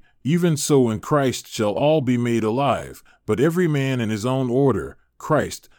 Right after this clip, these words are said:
the firstfruits, afterward, they that are Christ's at his coming, afterward comes the end,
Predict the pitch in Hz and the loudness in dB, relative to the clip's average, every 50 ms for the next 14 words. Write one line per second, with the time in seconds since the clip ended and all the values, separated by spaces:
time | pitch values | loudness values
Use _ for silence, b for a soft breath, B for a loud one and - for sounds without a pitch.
0 | _ _ - 101 101 - - 180 180 175 143 - - - 110 104 90 80 - - | _ _ -4 -4 -2 0 2 2 4 2 2 -2 -6 -4 -2 -2 -2 -4 -6 -10
1 | - - b b b b - 147 160 - - 120 107 95 92 90 87 87 - - | -16 -16 b b b b -2 0 0 0 0 0 0 0 0 0 -2 -4 -6 -10
2 | b b b b 98 117 127 123 143 135 123 110 - - 160 160 156 143 139 - | b b b b 0 0 2 2 2 2 2 0 0 0 0 2 2 0 -2 -4
3 | - - 117 110 113 110 - - - 151 139 113 98 80 69 65 - b b b | -6 -4 -2 -2 -2 -2 -4 -4 -2 -2 0 -2 -2 -6 -8 -14 -20 b b b
4 | b 127 143 151 - - 127 120 117 120 117 - - - 139 135 131 113 98 113 | b -2 -2 0 0 2 2 2 4 2 0 0 -2 -2 0 0 0 -2 -2 -2
5 | 120 120 135 156 156 127 85 78 69 - | -2 -2 0 0 0 -2 -2 -4 -8 -16